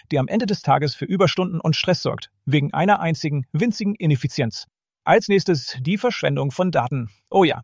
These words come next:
gerade in der Kieferorthopädie lieben wir unsere Daten, nicht wahr? Aber jetzt mal ganz ehrlich, brauchen wir wirklich jede einzelne Messung? Wenn ein Datensatz Ihre Behandlungsentscheidung nicht direkt und unmittelbar beeinflusst, dann ist das Sammeln dieser Daten pure Verschwendung. Es ist intellektueller Ballast, der Sie und Ihr Team unnötig ausbremst.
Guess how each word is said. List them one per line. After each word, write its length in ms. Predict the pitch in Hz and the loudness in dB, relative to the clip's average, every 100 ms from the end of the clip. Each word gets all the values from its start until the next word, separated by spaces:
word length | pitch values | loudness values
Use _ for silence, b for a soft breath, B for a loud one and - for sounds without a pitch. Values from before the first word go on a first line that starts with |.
| _ - | _ -2
gerade 300 | 170 214 190 | 4 4 4
in 80 | |
der 80 | 170 | 0
Kieferorthopädie 800 | - 208 214 180 165 147 156 147 - | -2 -4 -2 -2 -2 0 0 -2 -4
lieben 320 | 175 214 180 | -4 -2 2
wir 160 | 175 180 | 2 0
unsere 300 | 160 147 170 | -2 -2 0
Daten, 320 | 139 107 - _ - | 0 -2 -8 _ -10
nicht 140 | 117 | -2
wahr? 140 | 135 180 B B 143 | 0 -2 B B 0
Aber 280 | 143 165 175 - | 4 4 2 -4
jetzt 220 | 151 - | -6 0
mal 180 | 135 139 | 0 2
ganz 280 | 135 165 131 | 0 -2 -4
ehrlich, 320 | 120 - - _ _ b b | -6 -8 -18 _ _ b b
brauchen 400 | 127 170 202 185 | 2 4 4 2
wir 140 | 180 | 2
wirklich 340 | 156 165 135 - | 2 0 -4 -2
jede 240 | 165 180 | 0 2
einzelne 380 | - 170 175 139 | 0 -2 -2 -2
Messung? 320 | 147 170 214 - - B B | -2 -2 -4 -6 -18 B B
Wenn 80 | 180 | 2
ein 100 | 180 | 6
Datensatz 500 | 190 233 185 190 - | 6 6 4 2 0
Ihre 180 | 208 202 | -2 2
Behandlungsentscheidung 800 | 175 156 185 180 - - 165 160 | 4 2 -2 -4 -4 0 2 2
nicht 160 | 151 - | 0 -2
direkt 300 | 147 220 - | -2 -2 -4
und 180 | 160 208 | -4 0
unmittelbar 540 | 220 190 185 165 170 | 2 2 2 4 4
beeinflusst, 500 | 160 196 - 156 - B B | 4 0 0 -2 -2 B B
dann 180 | - 165 | 4 4
ist 140 | 175 165 | 2 -2
das 180 | 120 | 0
Sammeln 280 | 107 170 170 | 2 4 2
dieser 240 | 156 147 131 | 0 0 4
Daten 260 | 139 151 | 4 4
pure 240 | - 160 170 | 0 0 0
Verschwendung. 440 | 165 156 123 - _ _ B - | 0 0 -2 -6 _ _ B -4
Es 100 | 208 | -4
ist 160 | - | -2
intellektueller 560 | 262 240 202 185 165 175 | 0 2 2 2 4 6
Ballast, 460 | 160 139 - - - | 6 4 0 -12 -8
der 120 | 117 | 0
Sie 260 | 143 202 | 2 2
und 180 | - 226 | 2 0
Ihr 120 | 196 | 0
Team 240 | - 160 175 | -2 -4 -2
unnötig 500 | 226 190 156 170 - | 2 4 4 2 -2
ausbremst. 560 | 139 - 117 110 - | -2 -2 -6 -8 -10